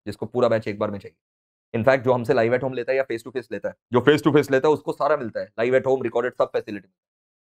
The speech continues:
जो live at home भी लेता है उसको भी हम लोग पूरा एक बैच का रिकॉर्डिंग दे देते हैं और फिर live at home classes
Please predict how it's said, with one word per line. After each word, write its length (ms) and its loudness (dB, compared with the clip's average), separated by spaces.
जो 80 6
live 200 8
at 80 4
home 100 4
भी 60 4
लेता 200 4
है 40 4
उसको 200 -2
भी 80 2
हम 100 0
लोग 200 -4
पूरा 340 4
एक 120 -2
बैच 160 0
का 100 -2
रिकॉर्डिंग 320 -4
दे 80 0
देते 200 -4
हैं 180 -10
और 100 -2
फिर 140 -8
live 340 0
at 180 0
home 240 -6
classes 320 -4